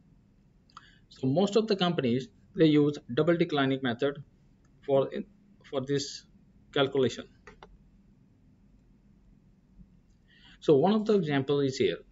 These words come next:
I would like to explain all these three methods with this example.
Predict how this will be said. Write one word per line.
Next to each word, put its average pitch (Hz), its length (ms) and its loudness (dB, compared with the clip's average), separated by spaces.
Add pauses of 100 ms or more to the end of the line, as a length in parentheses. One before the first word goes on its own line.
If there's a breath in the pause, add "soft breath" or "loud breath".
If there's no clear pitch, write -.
(140)
I 156 80 0
would 208 120 2
like 190 280 4
to 175 60 4
explain 147 500 -2
all 160 240 2
these 165 200 -2
three 151 220 -4
methods 135 500 -4 (680)
with 147 260 4 (160)
this 147 200 2
example. 135 440 -4